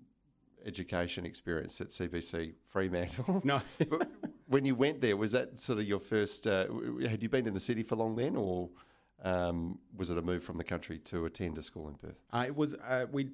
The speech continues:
Speaker 2: moved about when I was, uh, twelve years old, so
Speaker 1: Yeah.
Speaker 2: I moved to Perth, uh, and then, yeah, started at C B C and,
Speaker 1: How did you
Speaker 2: uh,
Speaker 1: find that move from,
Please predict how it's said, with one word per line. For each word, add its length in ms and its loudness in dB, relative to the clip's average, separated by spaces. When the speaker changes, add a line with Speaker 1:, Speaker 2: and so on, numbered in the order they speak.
Speaker 2:
moved 540 -2
about 180 0
when 140 0
I 80 0
was, 320 -2
uh, 240 -6
twelve 260 -2
years 180 -2
old, 240 -2
so 140 -10
Speaker 1:
Yeah. 140 0
Speaker 2:
I 60 -6
moved 280 0
to 80 -6
Perth, 400 -2
uh, 240 -2
and 100 -2
then, 200 0
yeah, 100 0
started 340 -2
at 60 -6
C 220 -6
B 160 -8
C 420 -8
and, 220 -10
Speaker 1:
How 100 4
did 140 -2
you 60 0
Speaker 2:
uh, 140 0
Speaker 1:
find 180 2
that 180 -2
move 240 0
from, 380 -6